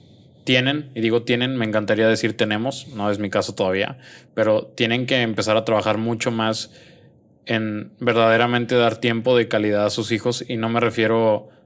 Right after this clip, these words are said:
incluso a cantidad, me refiero a calidad, en el cual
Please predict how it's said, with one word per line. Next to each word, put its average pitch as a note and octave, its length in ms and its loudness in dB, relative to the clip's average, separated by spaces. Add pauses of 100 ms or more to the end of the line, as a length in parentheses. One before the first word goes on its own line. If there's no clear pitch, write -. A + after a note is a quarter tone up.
(140)
incluso A2+ 400 0
a - 80 -2
cantidad, G2+ 500 -2
me G#2+ 80 -6
refiero G#2+ 260 0
a G#2+ 60 -2
calidad, G#2+ 560 0 (560)
en G#2+ 120 -6
el G#2 140 -2
cual A2 480 2